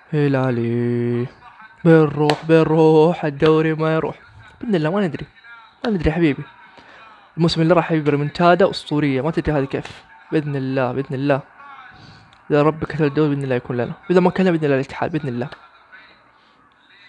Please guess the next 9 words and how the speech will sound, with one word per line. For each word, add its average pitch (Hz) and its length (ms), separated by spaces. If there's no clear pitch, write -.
يلا 139 300
يا 131 80
رب. 127 140
خطيرة، 156 360
خطيرة، 156 260
خطيرة. 190 240
معيوف. 349 600
الحمد 160 380
لله. 151 840